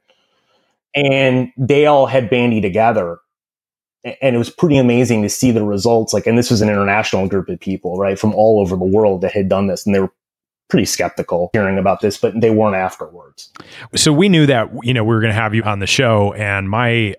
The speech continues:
Speaker 2: operations manager inside my business was like, "Why don't we try this out for a little while and see what it's like?" So we actually started taking some of those questions and having them at the beginning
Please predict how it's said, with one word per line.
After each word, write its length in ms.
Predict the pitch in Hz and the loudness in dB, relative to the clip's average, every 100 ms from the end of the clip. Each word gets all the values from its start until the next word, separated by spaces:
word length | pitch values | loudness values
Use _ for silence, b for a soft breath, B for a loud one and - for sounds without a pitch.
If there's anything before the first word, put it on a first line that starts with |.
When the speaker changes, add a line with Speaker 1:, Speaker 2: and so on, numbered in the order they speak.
| - | -10
Speaker 2:
operations 580 | 104 - 117 113 123 | -8 -2 0 2 0
manager 320 | 107 104 95 98 | 0 -2 0 -2
inside 320 | 92 107 98 | 0 0 0
my 160 | 101 | -2
business 320 | 107 101 90 90 | 0 -2 -2 -4
was 140 | 95 | -2
like, 160 | 101 - | -4 -4
"Why 160 | 117 | -2
don't 100 | 156 | 2
we 60 | 139 | 2
try 240 | - 131 | 2 0
this 220 | 127 113 120 | 2 2 2
out 200 | 113 95 | 0 -2
for 360 | 107 92 80 - | -4 -4 -8 -10
a 60 | 117 | -4
little 160 | 110 | -2
while 260 | 101 92 90 | -2 -4 -6
and 100 | 101 | -6
see 140 | - | -2
what 120 | 117 104 | 0 0
it's 180 | - | -2
like?" 320 | 110 107 131 _ _ _ _ _ | -2 -2 -4 _ _ _ _ _
So 120 | - 143 | 0 2
we 120 | 165 | 4
actually 280 | 156 160 131 | 2 0 0
started 280 | 143 120 | 2 2
taking 260 | 120 123 113 | 0 0 0
some 180 | 127 120 | 0 2
of 60 | |
those 100 | 107 | 0
questions 540 | 98 123 117 117 107 98 | 0 -2 0 0 -2 -4
and 160 | 98 | -6
having 320 | 101 113 113 117 | -4 -2 0 0
them 140 | 107 | -2
at 60 | - | -4
the 60 | |
beginning 720 | 101 98 127 165 123 95 95 | -8 -4 0 2 0 -2 -6